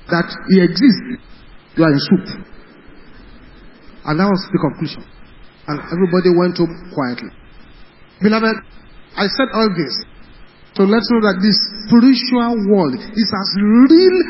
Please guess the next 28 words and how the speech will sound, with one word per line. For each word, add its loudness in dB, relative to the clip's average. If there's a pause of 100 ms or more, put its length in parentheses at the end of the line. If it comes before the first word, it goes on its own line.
(160)
as -6
this 0 (100)
physical -6
world. -6 (800)
Because 0
you -4
cannot 0
experience -2
it 0
does 0
not 2
mean 4
it 2
does 0
not 0
exist. 0 (1200)
There 2
are -2
angels 0
all -2
over -2
this 0
place. 2
You 0
just -2
walk 0
into 0
this 2